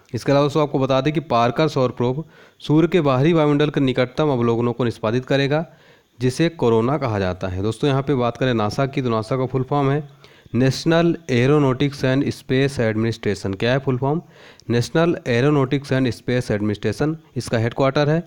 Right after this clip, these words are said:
वाशिंगटन डीसी, यूएसए में। संस्थापक थे इसके प्रसिद्ध वैज्ञानिक डेविड आइजनहावर। नासा के संस्थापक कौन थे?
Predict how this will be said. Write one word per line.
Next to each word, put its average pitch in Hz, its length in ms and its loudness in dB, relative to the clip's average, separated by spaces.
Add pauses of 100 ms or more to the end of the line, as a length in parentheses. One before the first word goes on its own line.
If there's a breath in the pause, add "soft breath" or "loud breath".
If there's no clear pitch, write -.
(120)
वाशिंगटन 113 560 0
डीसी, 123 260 -2
यूएसए 110 400 0
में। 143 180 0 (400 loud breath)
संस्थापक 123 640 -2
थे 156 60 4
इसके 160 340 0
प्रसिद्ध 151 500 -4 (260)
वैज्ञानिक 117 460 0
डेविड 117 340 0
आइजनहावर। 98 600 -2 (280 soft breath)
नासा 110 260 -2
के - 60 -8
संस्थापक 123 440 -4
कौन 131 220 -2
थे? 156 160 0